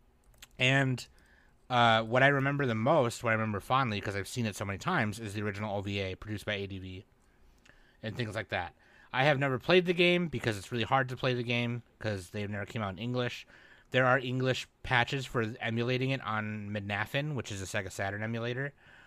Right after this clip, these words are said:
but it's really confusing and really hard. For some reason, it's, like, the most difficult thing to, like, run an English patch on. I don't fucking know why it is. I don't know why somebody hasn't just saved the games like that and,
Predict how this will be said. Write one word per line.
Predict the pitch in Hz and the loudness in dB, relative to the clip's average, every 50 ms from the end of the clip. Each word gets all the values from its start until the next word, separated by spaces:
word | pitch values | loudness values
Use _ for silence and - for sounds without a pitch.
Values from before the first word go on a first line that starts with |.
| - - _ _ _ | -20 -20 _ _ _
but | 139 139 | 2 2
it's | 135 - | 4 2
really | 117 113 139 165 180 190 | 0 4 4 6 6 6
confusing | 180 - 160 131 - 143 139 135 135 127 | 4 2 -2 0 0 0 2 2 2 0
and | 113 107 | 0 0
really | 104 113 113 113 | 0 2 2 2
hard. | 104 101 104 98 90 85 90 - _ _ _ - - _ _ _ _ | 2 2 0 0 0 -2 -8 -14 _ _ _ -20 -20 _ _ _ _
For | - 147 | -2 -2
some | 127 - 160 170 170 | 2 2 2 2 2
reason, | 151 143 143 143 156 165 170 175 | 0 0 0 -2 -2 -2 -2 -2
it's, | 170 131 - - | -4 -6 -4 -4
like, | 143 123 | -4 -2
the | - 127 | -2 0
most | 120 120 120 110 - - | 2 2 0 0 0 -4
difficult | 123 113 135 120 - 120 113 - | -4 -4 -4 -4 -4 -6 -2 0
thing | 120 110 107 95 | -2 -2 -2 -2
to, | - 110 | -4 -4
like, | 101 98 95 90 - - _ _ _ _ _ _ _ - | -2 -2 -2 -4 -8 -14 _ _ _ _ _ _ _ 0
run | 113 110 110 | 0 2 2
an | 110 107 | 2 -2
English | 107 101 101 98 - | -2 -4 -4 -6 -4
patch | - 107 95 95 - - | -2 0 0 0 -2 -4
on. | 95 90 90 | -8 -8 -6
I | 90 95 110 | -2 0 0
don't | 117 127 127 | 0 0 0
fucking | - 139 131 127 143 139 | 0 -2 -2 0 -2 -2
know | 135 131 | 0 0
why | 127 107 101 101 101 | 2 2 2 2 0
it | 101 95 | -2 -4
is. | 87 87 90 92 - - - _ - - - - - - - - | -6 -10 -10 -12 -14 -16 -18 _ -20 -20 -20 -20 -20 -20 -8 -4
I | 117 127 | 0 0
don't | 139 139 | 2 2
know | 135 127 | 2 2
why | 120 110 110 107 113 120 127 | 2 4 4 6 6 6 4
somebody | - - 127 123 123 120 113 | 2 0 -2 0 0 0 2
hasn't | 110 117 113 104 107 101 | 2 0 0 0 -4 -6
just | 110 104 95 - - - - _ _ _ _ _ _ _ _ | -6 -6 -6 -8 -10 -14 -18 _ _ _ _ _ _ _ _
saved | - - - - 127 123 127 135 135 131 131 | -16 -12 -2 4 6 6 6 6 4 2 0
the | 143 143 143 147 127 | 0 0 0 0 2
games | 123 135 139 143 143 143 139 131 | 2 2 2 4 2 0 -2 2
like | 135 147 147 143 - | 2 2 2 2 4
that | - 160 170 160 160 160 - _ - | 4 6 6 6 6 4 0 _ -6
and, | 143 123 120 113 | -4 -4 -4 -6